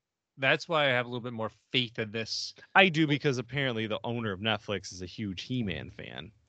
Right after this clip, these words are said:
Speaker 1: Right. And He-Man content has been doing pretty well on there. No, the,
Speaker 2: Yeah.
Speaker 1: remember, the other He-Man movie was Sony, who we love so much,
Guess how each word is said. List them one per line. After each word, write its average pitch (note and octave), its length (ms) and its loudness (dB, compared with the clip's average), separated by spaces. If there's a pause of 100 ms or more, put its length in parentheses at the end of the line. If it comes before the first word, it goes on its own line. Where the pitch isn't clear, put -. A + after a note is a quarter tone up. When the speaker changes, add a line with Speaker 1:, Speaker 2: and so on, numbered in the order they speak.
(140)
Speaker 1:
Right. B2+ 300 6 (320)
And D3 240 8
He-Man C3 400 2
content B2 380 2
has G#2+ 100 -2
been A#2 140 -2
doing A2 200 0
pretty B2 300 -2
well A2+ 340 6
on G#2 180 2
there. F#2+ 360 -6
No, C3+ 220 8
the, A#2+ 160 -2
Speaker 2:
Yeah. C#3 80 6
Speaker 1:
remember, D3+ 480 8 (500)
the C3+ 80 0
other E3+ 200 6
He-Man D3 320 2
movie C3 200 2
was A2 140 -2
Sony, C3+ 500 6
who G2 140 -2
we A2+ 100 4
love A#2 420 6
so C#3 280 2
much, A#2 560 4